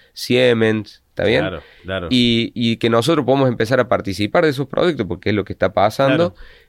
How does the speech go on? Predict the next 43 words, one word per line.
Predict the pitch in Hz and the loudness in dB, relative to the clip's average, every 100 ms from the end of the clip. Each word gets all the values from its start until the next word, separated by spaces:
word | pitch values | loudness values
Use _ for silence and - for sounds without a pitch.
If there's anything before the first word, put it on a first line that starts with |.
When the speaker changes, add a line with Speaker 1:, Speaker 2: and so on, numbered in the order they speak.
| _ | _
Speaker 1:
eh, | 113 110 104 98 92 98 | -2 0 2 2 0 0
hace | 120 135 165 - | 0 0 0 0
que | 135 156 | 0 2
n-, | 170 139 113 - 82 - | 2 0 -2 -6 -12 -12
nos | 73 101 98 | -6 -2 0
estemos | 98 139 139 117 | 0 0 2 2
mostrando | 110 104 - 156 175 143 131 156 - | 2 2 0 0 2 2 0 -2 0
ante | 113 104 101 | 0 2 0
las | 98 95 _ _ _ - | 0 -2 _ _ _ -8
empresas | 95 95 131 143 131 | -4 -2 -2 0 0
de | 104 | 0
punta | 98 135 139 139 | -2 -2 0 2
del | 110 | 2
mundo, | 147 175 113 | 2 2 2
ante | 98 98 | 0 -2
la, | - | 0
Speaker 2:
Claro. | 107 | 0
Speaker 1:
ante | 107 | 0
la, | 101 95 - - - - | 0 0 -4 -20 -20 -6
an-, | 90 92 | -4 -4
ante | - 101 104 | -2 -2 2
la | 101 | 0
tecnología | 92 104 101 98 98 - 143 | 0 0 2 4 4 2 2
de | 123 | 2
punta | 135 135 135 | 0 0 2
del | 135 | 2
mundo, | 165 156 160 190 _ _ _ - | 2 2 0 -4 _ _ _ -8
y | 113 | -2
para | - 101 | 0 2
nosotros | 101 101 - - 135 131 113 | 2 -2 -4 -2 -2 -2 -2
como | 95 | -2
Facultad | - 92 95 117 | -2 -4 0 0
de | |
Ingeniería, | 120 127 151 160 | 0 2 4 2
sin | - 180 175 | 0 -4 -2
descuidar, | 113 - 107 107 147 131 127 | -4 -2 0 4 4 4 0
y | 110 | -6
esto | 107 101 | -8 -4
quiero | 110 104 | -2 -2
que | 92 | 0
quede | 113 110 | -2 0
totalmente | 101 113 117 110 | 0 0 -2 -2
claro, | 107 120 104 | 0 2 0